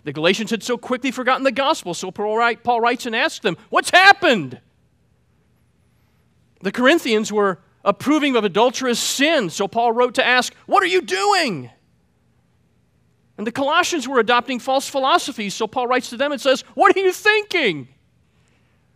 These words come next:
There were urgent reasons, emergency reasons to write letters quickly and to send them out to these churches, but this letter to the Ephesians is actually very positively worded.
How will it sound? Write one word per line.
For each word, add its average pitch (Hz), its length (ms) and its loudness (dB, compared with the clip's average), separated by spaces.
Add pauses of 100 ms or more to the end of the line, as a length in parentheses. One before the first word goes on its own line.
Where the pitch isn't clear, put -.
(760)
There 233 120 0
were 262 140 6
urgent 254 520 2 (100)
reasons, 240 580 0
emergency 269 680 0
reasons 220 580 -2
to 151 100 -4
write 202 220 2
letters 254 360 4
quickly 233 540 -6 (480)
and 180 100 -6
to 185 60 -2
send 262 240 0
them 240 80 0
out 254 160 2
to 233 60 -10
these 208 160 -8
churches, 311 400 -8
but - 160 -8
this 339 220 -12
letter 269 280 -8
to 277 100 -10
the 190 140 -6
Ephesians 175 640 -10 (640)
is 226 200 -4
actually 214 540 -4 (420)
very 226 240 -4
positively 277 720 -10
worded. 285 480 -18